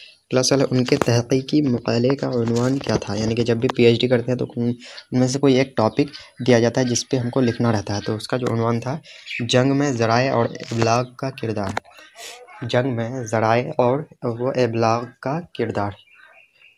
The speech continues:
ये जो है उसका जो है क्या था? अ, उन्वान था पीएचडी में। चलिए अगला देख लेते हैं।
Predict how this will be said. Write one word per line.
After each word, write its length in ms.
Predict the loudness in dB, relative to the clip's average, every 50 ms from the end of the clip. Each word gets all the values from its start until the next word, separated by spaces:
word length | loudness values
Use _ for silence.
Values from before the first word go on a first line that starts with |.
| -6 -2
ये 160 | 0 2 2
जो 100 | 0 0
है 140 | -2 -4 -6 -6 -10 -16 -20 -20 _ _ _ -20 -18
उसका 220 | -12 -6 -2 -2
जो 120 | -2 -2 -2
है 220 | -4 -6 -8 -8 -14 _ _ _ _ _ _ _ _ _ _ _ _ _ _ _ _ _ _ _ _ _ _ -20 -20 -20 _ 0
क्या 140 | 2 2 2
था? 180 | 0 -4 -10 -10 -16 -20 -20 -20 -20 -20 -12 -6 -2
अ, 180 | -2 -2 0 0
उन्वान 360 | 0 2 4 4 4 4 2
था 260 | -2 -6 -12 -14 -16 _ _ _ _ 0
पीएचडी 360 | 2 2 2 2 0 -4 -6
में। 120 | -6 -8
चलिए 240 | -8 -4 -4 -2 -2
अगला 220 | -2 0 0 2
देख 180 | 2 2 0 -2
लेते 180 | -2 -6 -6 -8
हैं। 160 | -8 -10